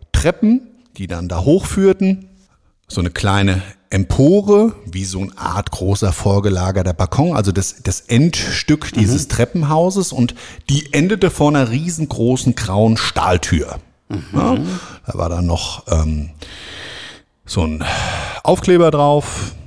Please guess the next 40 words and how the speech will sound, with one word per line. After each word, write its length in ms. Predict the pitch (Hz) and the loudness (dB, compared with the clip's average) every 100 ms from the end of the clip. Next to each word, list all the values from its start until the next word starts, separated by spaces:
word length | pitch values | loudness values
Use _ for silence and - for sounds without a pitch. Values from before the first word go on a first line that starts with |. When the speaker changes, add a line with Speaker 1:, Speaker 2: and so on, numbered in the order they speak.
| - | -10
Speaker 1:
weiß 160 | 82 | -8
nicht, 160 | 92 - | -8 -8
so, 160 | 92 - 92 - | -8 -10 -16 -18
sah 160 | - - | -18 -16
ein 80 | - | -12
bisschen 240 | - 87 | -8 -8
aus 200 | 85 80 | -8 -8
wie 60 | - | -6
von 160 | 87 | -4
der 100 | 85 | -2
Feuerwehr. 540 | 101 139 135 127 120 120 | 0 2 4 4 4 2
Brandmeldeanlage 880 | - 92 - 101 95 90 87 87 85 | -2 -6 -2 -2 0 -2 -2 -2 -2
gibt's 200 | 85 - | -6 -4
ja 80 | 87 | -4
in 60 | |
so 140 | 87 87 | -2 0
Häusern 280 | 87 85 85 | 0 0 0
auch 280 | 104 135 | 2 4
und 280 | 117 92 - | 2 0 -4
natürlich 400 | 87 - 101 95 104 | -6 -2 0 0 -2
irgendwie 320 | 104 95 - | -2 -2 -2
auch 140 | 92 | -2
verknüpft. 560 | - - 143 156 - - | -2 -2 0 0 -2 -6
Die 160 | 90 | -6
findet 400 | 90 - 107 110 | -6 0 2 2
sich, 160 | - 95 | 0 -2
glaub 240 | 90 92 | 2 2
ich, 80 | 90 | 4
nicht 180 | 98 98 | 2 0
oben 260 | 98 98 90 | -2 -2 -2
im 160 | 87 - - - - - | -4 -8 -18 -20 -20 -6
obersten 380 | - 107 95 - | 0 2 2 0
Stockwerk. 520 | - 123 139 131 127 - | 0 0 4 2 2 -2
Das 100 | - | 0
wäre 200 | 95 92 | 2 2
völliger 340 | 95 95 87 | 2 2 2
Schwachsinn, 420 | - 101 - 110 | 2 0 0 0
rein 200 | 92 90 | 0 0
physikalisch. 580 | 95 85 87 92 104 113 | 0 0 0 0 -2 -2
Aber 200 | 92 95 | 0 0